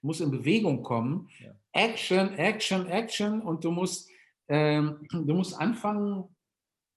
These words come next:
Speaker 1: ja, wieder zum Gestalter des Lebens zu werden,
Speaker 2: Ja.
Speaker 1: deiner Zukunft. Weil wenn du keinen rosigen Blick in die Zukunft hast,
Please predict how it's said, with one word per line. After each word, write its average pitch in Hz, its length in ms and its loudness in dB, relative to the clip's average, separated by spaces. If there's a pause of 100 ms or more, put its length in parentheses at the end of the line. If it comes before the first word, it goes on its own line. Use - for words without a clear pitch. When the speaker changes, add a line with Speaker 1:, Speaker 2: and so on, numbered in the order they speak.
(320)
Speaker 1:
ja, 175 200 -4
wieder 185 220 -2
zum 165 220 -6
Gestalter 202 560 -4
des 151 180 -2
Lebens 214 400 -4
zu 90 140 -10
werden, 82 340 -14 (140)
Speaker 2:
Ja. 113 160 -14
Speaker 1:
deiner 120 400 -4
Zukunft. - 580 -10 (540)
Weil 147 260 2
wenn 262 200 6
du 233 160 2
keinen 208 420 4 (240)
rosigen 180 600 2
Blick 196 300 0
in 165 100 -4
die 156 100 -6
Zukunft 156 500 -4
hast, - 480 -10